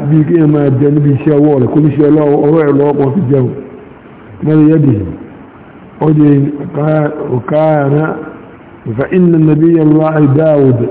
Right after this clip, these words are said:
So, Ànábì Ọlọ́run bá ti jẹ́ Dáúdù, bàbá Ànábì Sùlẹ́mánì. Ó di, عليه السلام، كان يأكل بعمل يده.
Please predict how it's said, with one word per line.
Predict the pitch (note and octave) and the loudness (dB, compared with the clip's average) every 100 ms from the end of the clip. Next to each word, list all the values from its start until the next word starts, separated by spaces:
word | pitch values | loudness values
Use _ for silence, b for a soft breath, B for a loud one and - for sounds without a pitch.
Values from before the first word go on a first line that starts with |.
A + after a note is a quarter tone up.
| - - - - - | -8 -16 -20 -20 -8
So, | D#3 | -4
Ànábì | D#3 F3+ F3+ | 0 0 2
Ọlọ́run | F3 | 0
bá | D#3+ | 0
ti | D3+ | 0
jẹ́ | D#3 E3 | 0 0
Dáúdù, | D#3 E3 E3 | 0 0 0
bàbá | C#3 E3 | 0 0
Ànábì | D#3+ E3 D3 | 0 0 0
Sùlẹ́mánì. | C3 C3+ C#3+ C3 G#2+ F#2+ - - - - - - - - - - | 2 2 2 0 0 -4 -14 -18 -20 -20 -20 -20 -20 -20 -18 -6
Ó | D3+ | -2
di, | D3+ D3+ D3 D#3 D3+ - | 2 2 4 2 0 -2
عليه | C#3 D#3+ E3+ | -2 0 0
السلام، | C3 - C3+ C#3+ D#3 C#3+ B2+ | -2 -2 0 0 0 -2 -2
كان | D3 D#3 E3 | -2 -2 0
يأكل | D3+ - D3+ E3 E3 | 0 -2 -2 0 2
بعمل | D#3+ E3 F3 F3 | 2 0 0 2
يده. | E3+ E3 C#3 A2+ | 2 2 2 0